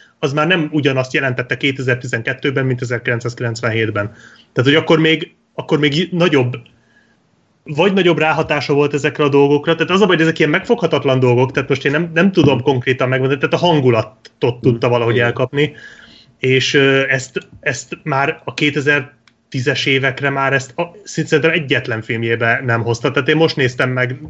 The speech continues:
Speaker 1: pár hete ezt a B F G-t, ami nem a Big Fucking Gun, hanem a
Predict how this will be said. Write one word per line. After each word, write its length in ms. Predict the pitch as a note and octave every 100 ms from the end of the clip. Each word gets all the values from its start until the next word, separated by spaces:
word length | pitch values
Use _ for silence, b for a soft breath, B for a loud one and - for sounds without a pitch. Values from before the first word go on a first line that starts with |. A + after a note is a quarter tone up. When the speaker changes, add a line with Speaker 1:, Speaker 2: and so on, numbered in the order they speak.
| -
Speaker 1:
pár 360 | - B2 B2 C#3 -
hete 260 | - B2+ B2
ezt 280 | A2+ A#2 -
a 440 | A#2 A#2+ A#2+ A#2+ B2 B2+
B 140 | E3 C#3
F 220 | A#2 A#2
G-t, 300 | A#2 A2+ C3
ami 140 | B2
nem 120 | D3
a 60 | C3
Big 160 | A#2+ B2
Fucking 360 | B2+ A#2+ A#2 A#2+
Gun, 320 | B2 D3+ D3+ b b
hanem 280 | - B2 A#2+
a 300 | A#2 A#2+ A#2+